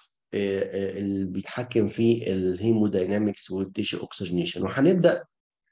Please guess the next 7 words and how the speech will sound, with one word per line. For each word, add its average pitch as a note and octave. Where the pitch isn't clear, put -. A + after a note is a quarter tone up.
ب، G2+
آه، F#2+
simple D3
definition. B2
آه، G#2
يعني A#2
إيه D3+